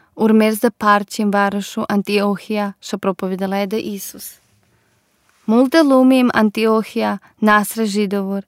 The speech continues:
al ergi sor, că tare mulți de ei au rămas vierni. Barnaba și Sava au mers acolo să învețe de Iisus și să îmbulurească biserica. În Antiohia sre lumii și încredea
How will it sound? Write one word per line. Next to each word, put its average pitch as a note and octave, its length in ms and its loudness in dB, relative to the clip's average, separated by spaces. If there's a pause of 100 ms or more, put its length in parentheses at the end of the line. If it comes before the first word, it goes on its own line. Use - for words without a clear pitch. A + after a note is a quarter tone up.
al G#3 220 -4
ergi A3 380 0
sor, G#3 400 -4 (300)
că G#3+ 140 -4
tare A#3 360 2
mulți A3 300 0
de A3 80 -2
ei G3+ 400 0 (100)
au G#3 100 -4
rămas G3 340 0
vierni. F#3+ 560 -4 (380)
Barnaba A#3+ 640 4
și A#3 160 -4
Sava A3+ 500 2
au A3+ 280 -2
mers A3 320 0
acolo A3 480 -2
să A3 160 -2
învețe G#3 480 0
de A3 180 0
Iisus G#3+ 540 -6 (720)
și A3+ 220 2
să A3+ 140 0
îmbulurească A3+ 840 4
biserica. A3 840 -2 (680)
În A#3 160 4
Antiohia B3 840 4
sre B3+ 300 0
lumii A#3+ 460 4
și A#3+ 160 -4
încredea A3+ 680 0